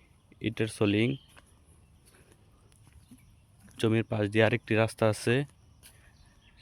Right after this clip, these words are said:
মানে, অল্প একটু জমি, দুই কাঠা জমি, মূলত দুইটি রাস্তা পাওয়া যাবে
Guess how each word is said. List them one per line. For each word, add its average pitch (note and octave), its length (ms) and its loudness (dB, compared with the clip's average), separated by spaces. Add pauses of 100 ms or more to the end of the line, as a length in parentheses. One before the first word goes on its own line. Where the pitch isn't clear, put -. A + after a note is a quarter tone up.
(440)
মানে, A2 180 2 (100)
অল্প C3+ 300 2
একটু C#3+ 220 0
জমি, C3 300 4
দুই A#2 160 2
কাঠা B2 220 2
জমি, A2+ 260 2
মূলত A2 360 2
দুইটি A2 400 2
রাস্তা A2 320 2
পাওয়া G#2+ 220 6
যাবে G#2 280 4